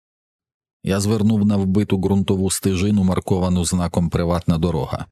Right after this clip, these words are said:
і майже відразу стало зрозуміло, що ґрунтова стежка насправді була камуфляжем, покликаним відлякувати допитливих туристів.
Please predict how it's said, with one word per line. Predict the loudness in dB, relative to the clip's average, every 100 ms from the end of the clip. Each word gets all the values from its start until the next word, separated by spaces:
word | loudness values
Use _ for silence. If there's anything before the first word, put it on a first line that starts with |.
| -2
і |
майже | 0 0 -2 -2
відразу | -2 -2 -2 -2 -4 -4
стало | -6 -4 -2 -2
зрозуміло, | -2 -2 -2 0 0 0
що | -2 -2 -2
ґрунтова | 0 -2 0 0 -2
стежка | -2 -4 -4 -2 -2
насправді | -2 -4 -4 -4 -2
була | 0 0 -2
камуфляжем, | -2 -2 0 -2 -2 -2 -4 -6 -10 _
покликаним | -4 -2 -2 -2 0 2
відлякувати | 2 2 0 0 -2 0 0
допитливих | -2 -2 -2 0 0 -2
туристів. | -2 -4 -4 -6 -6 -10